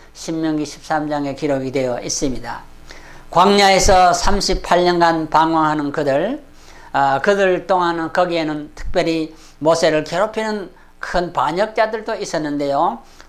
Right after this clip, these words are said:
고라와 나단과 아비람, 이들은 모세를 반역하는 반역 집단들이었습니다. 반역 집단들의 수장들이 모세를 반역하는 그런 일들이 일어났습니다. "왜 너만 지도자냐?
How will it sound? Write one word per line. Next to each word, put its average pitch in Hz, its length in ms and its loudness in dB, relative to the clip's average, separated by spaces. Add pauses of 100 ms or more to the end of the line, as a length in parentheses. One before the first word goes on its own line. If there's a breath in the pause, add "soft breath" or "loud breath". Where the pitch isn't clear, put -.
고라와 165 800 6
나단과 151 800 0
아비람, 143 440 -4 (440 soft breath)
이들은 175 440 -4
모세를 160 520 0
반역하는 190 580 -6
반역 151 500 -2
집단들이었습니다. 220 1120 -6 (280)
반역 170 440 -2
집단들의 208 560 0
수장들이 185 720 0 (440 loud breath)
모세를 233 920 4
반역하는 147 720 -2
그런 220 280 -4
일들이 190 440 -6
일어났습니다. 131 840 -6
"왜 151 200 0
너만 156 320 -2
지도자냐? 127 800 -8